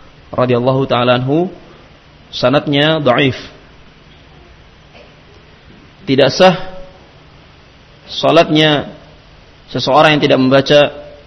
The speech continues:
Al-Fatihah atau Fatihatul Kitab. Secara makna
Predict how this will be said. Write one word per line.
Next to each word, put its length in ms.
Al-Fatihah 920
atau 240
Fatihatul 640
Kitab. 320
Secara 320
makna 560